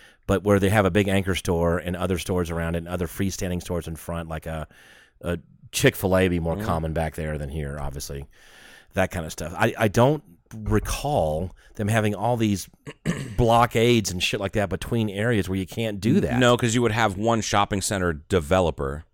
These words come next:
Speaker 1: Yeah.
Speaker 2: that that's all they do.
Speaker 1: And they're planning
Speaker 2: And they
Speaker 1: it
Speaker 2: go,
Speaker 1: out, yeah.
Speaker 2: "Okay, this anchor store in this region is Kohl's."
Speaker 1: Yeah.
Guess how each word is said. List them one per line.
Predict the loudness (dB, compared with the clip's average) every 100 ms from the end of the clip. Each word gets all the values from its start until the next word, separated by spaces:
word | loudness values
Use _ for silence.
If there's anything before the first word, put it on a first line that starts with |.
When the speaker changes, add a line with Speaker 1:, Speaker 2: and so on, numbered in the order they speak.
| _
Speaker 1:
Yeah. | -2 0 0 0
Speaker 2:
that | 0
that's | 2 2 2
all | 0
they | 0
do. | -2 0 0 0
Speaker 1:
And | 0
they're | -2
planning | -2 -2 2 4
Speaker 2:
And | 6
they |
Speaker 1:
it | 8
Speaker 2:
go, | 8 6
Speaker 1:
out, |
yeah. | 4
Speaker 2:
"Okay, | 2 4 2
this | 0 -2 -2
anchor | -4 -4 -4
store | -2 -2 0
in | 0
this | -2 -2
region | -4 -4 -4
is | -6
Kohl's." | -4 -2 -2 -6 -12 _ -10
Speaker 1:
Yeah. | -6 -6